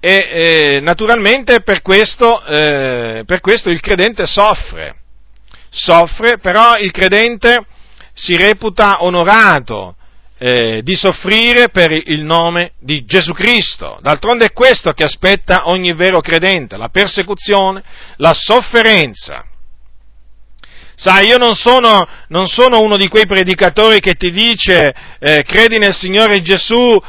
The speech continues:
e tutti i tuoi problemi saranno risolti." Perché, sai, io so perfettamente che, eh, mediante la fede in Gesù Cristo, eh, certamente, certamente,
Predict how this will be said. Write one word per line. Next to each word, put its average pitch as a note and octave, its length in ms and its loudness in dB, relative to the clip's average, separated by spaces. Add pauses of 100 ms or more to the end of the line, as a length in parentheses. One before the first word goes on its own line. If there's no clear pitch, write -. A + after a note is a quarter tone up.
(140)
e G3 300 0
tutti B3 300 -2
i G#3+ 40 -2
tuoi G3 160 0
problemi G3+ 500 2
saranno G3+ 520 2
risolti." F#3+ 840 0 (400)
Perché, G3 560 2
sai, F3+ 520 2
io A3+ 180 2
so G#3 220 2
perfettamente F#3+ 1040 0 (380)
che, F3 320 2 (160)
eh, D#3 380 -6
mediante G3 440 2
la F#3+ 80 6
fede A3 240 2
in G3 80 -2
Gesù F3+ 260 0
Cristo, G3 680 0 (720)
eh, C3 640 -2
certamente, G3 960 2 (920)
certamente, F#3 840 0